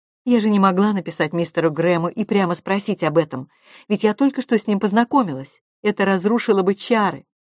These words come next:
Вместо этого Ли начала расспрашивать всех знакомых художников, знают ли они о выставке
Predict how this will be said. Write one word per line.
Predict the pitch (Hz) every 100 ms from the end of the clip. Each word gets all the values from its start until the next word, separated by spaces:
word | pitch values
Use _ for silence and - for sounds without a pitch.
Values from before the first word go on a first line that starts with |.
| _ _ _ _ _ _
Вместо | 143 139 -
этого | 127 180 - 156 135 _ _ _
Ли | 160 190 285
начала | 254 - 175
расспрашивать | 185 185 - 165 185 175 156
всех | - 190 160
знакомых | 160 151 180 156
художников, | - 151 202 254 143 - - _ - _
знают | 160 151 254 311 240
ли |
они | 208 175 160
о | 104
выставке | 139 208 - 214 214